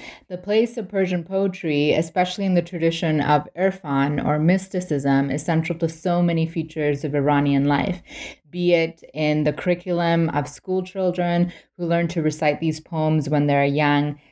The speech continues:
sometimes for money, um, or at family gatherings over meal.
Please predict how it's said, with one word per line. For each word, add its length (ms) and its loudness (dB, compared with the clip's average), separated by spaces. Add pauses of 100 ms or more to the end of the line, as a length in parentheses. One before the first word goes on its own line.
(120)
sometimes 800 0
for 120 -6
money, 520 0 (840)
um, 520 0 (100)
or 300 0
at 240 -4
family 280 0
gatherings 720 0
over 360 2
meal. 580 0